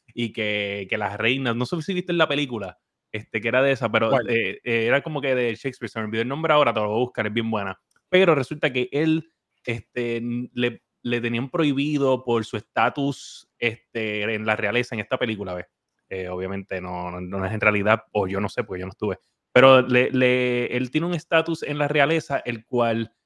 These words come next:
Speaker 1: él no puede estar con eso de las obras, y él le, le, le, le pone, es-, este tipo que se llama Cecil, le da las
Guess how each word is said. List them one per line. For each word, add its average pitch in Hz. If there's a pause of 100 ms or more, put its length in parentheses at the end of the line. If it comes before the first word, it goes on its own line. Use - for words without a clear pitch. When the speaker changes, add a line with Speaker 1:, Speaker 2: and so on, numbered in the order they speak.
(400)
Speaker 1:
él 156
no 139
puede 139
estar 139
con 135
eso 139
de 139
las 139 (100)
obras, 123 (460)
y 131
él 160 (140)
le, 131 (140)
le, 123
le, 117
le 120
pone, 135
es-, 117
este 151
tipo 151
que 143
se 165
llama 156
Cecil, 139
le 113
da 110
las 131